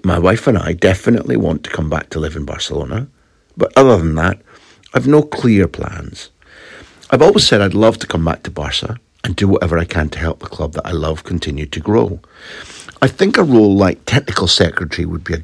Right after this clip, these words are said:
good fit for me. I can't promise it will happen,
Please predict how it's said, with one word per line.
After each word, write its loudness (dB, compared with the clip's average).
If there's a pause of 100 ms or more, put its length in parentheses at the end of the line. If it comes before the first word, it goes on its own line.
good -2
fit -4
for -6
me. -8 (880)
I -10
can't -2
promise 4
it -4
will -2
happen, -4